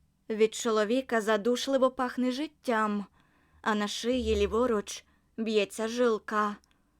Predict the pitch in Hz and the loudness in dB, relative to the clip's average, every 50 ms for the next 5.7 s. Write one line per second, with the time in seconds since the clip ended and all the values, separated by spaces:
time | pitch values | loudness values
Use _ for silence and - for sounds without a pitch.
0 | _ _ _ _ - _ - - 226 214 208 208 202 202 190 208 208 214 202 202 | _ _ _ _ -20 _ -2 2 6 6 8 8 6 4 2 0 -2 -2 -4 -6
1 | - - 202 190 214 214 208 208 208 208 185 214 220 208 202 - _ _ _ _ | -8 -8 -6 -4 -2 -2 -2 -2 -2 -2 -2 -2 -2 -2 -2 -6 _ _ _ _
2 | _ _ _ _ _ _ _ - - 254 240 285 294 277 214 151 202 220 214 202 | _ _ _ _ _ _ _ -4 -4 -2 -2 0 2 2 2 2 2 -2 -2 -2
3 | - - - 226 208 208 208 - _ _ _ _ _ _ _ _ _ _ _ _ | -4 -8 -8 -6 -6 -6 -6 -10 _ _ _ _ _ _ _ _ _ _ _ _
4 | - - 208 190 - - 233 226 233 240 240 277 277 269 311 311 - - - 196 | 0 0 0 0 0 -2 -4 -2 -2 0 0 -2 -2 -2 -4 -6 -6 -6 -6 -6
5 | 196 208 - - 233 220 208 196 202 202 202 202 196 190 | -6 -6 -6 -8 -6 -4 -2 -2 -2 -2 -2 -4 -6 -8